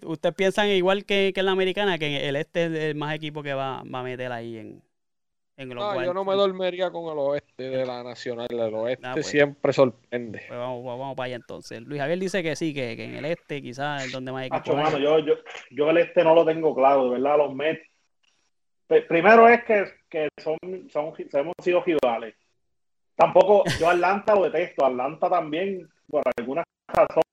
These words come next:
Speaker 3: con los Yankees no ligamos, por los noventa probablemente. Eh, a mí el equipo con el que más simpatizo, los, los nacionales, mano, Juan Soto es un peloterazo.
Speaker 2: Ahora no, que no tienen picheo.
Speaker 3: Pero no, no creo, no, no,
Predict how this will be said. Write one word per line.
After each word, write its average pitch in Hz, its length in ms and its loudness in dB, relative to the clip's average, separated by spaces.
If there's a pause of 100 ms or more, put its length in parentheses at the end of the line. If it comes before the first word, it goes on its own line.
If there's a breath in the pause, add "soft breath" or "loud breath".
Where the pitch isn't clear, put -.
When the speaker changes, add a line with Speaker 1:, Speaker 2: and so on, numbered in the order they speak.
(280)
Speaker 3:
con 170 220 0
los 127 100 -4
Yankees 170 340 2
no 147 100 -2
ligamos, 139 420 2 (160)
por 135 100 -2
los 131 80 4
noventa 156 420 4
probablemente. 151 560 6 (960)
Eh, 143 1040 6 (720)
a 151 140 4
mí 170 140 4
el 233 100 8
equipo 220 360 6 (360)
con 175 180 2
el 170 80 -4
que 170 120 2
más 170 140 2
simpatizo, 190 760 4
los, 156 240 -2
los 151 100 4
nacionales, 147 540 2
mano, 147 240 -2
Juan 123 180 -2
Soto 151 400 2
es 160 160 4
un 156 100 -6
peloterazo. 147 720 0
Speaker 2:
Ahora 202 180 -2
no, 196 140 2
que - 200 -20
no 202 100 -6
tienen 202 240 -4
picheo. 196 600 4 (220)
Speaker 3:
Pero 165 300 6
no, 190 200 6
no 196 140 6
creo, 190 200 6
no, 165 180 4
no, 156 200 2